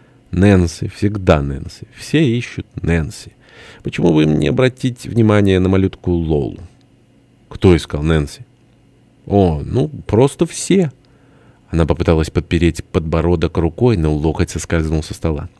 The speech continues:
«Думаю, они ее нашли, потому что больше ее здесь не видно. Нэнси мертва. Ты знаешь, что Нэнси мертва? Я ее любила, но она мертва. Может, и Лола сгодится, мистер? Лола милая, живая.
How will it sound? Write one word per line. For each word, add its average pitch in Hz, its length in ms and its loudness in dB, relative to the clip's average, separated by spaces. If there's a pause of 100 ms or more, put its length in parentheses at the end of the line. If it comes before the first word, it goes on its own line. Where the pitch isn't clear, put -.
(240)
«Думаю, 139 540 4
они 151 180 0
ее 143 120 2
нашли, 135 400 0
потому 113 320 0
что 110 160 0
больше 135 320 2
ее 101 140 2
здесь 90 260 -4
не 80 120 4
видно. - 360 -6 (180)
Нэнси 143 340 2
мертва. 135 460 0 (460)
Ты 104 80 2
знаешь, 131 260 6
что 170 140 0
Нэнси 92 280 2
мертва? - 360 -4 (280)
Я 127 200 0
ее 104 220 2
любила, 87 460 -2
но 98 180 -2
она 110 140 2
мертва. 117 420 -2 (640)
Может, 95 260 2
и - 20 6
Лола 131 280 4
сгодится, 101 420 2
мистер? - 360 -2 (120)
Лола 82 280 2
милая, 78 460 0
живая. 78 500 -4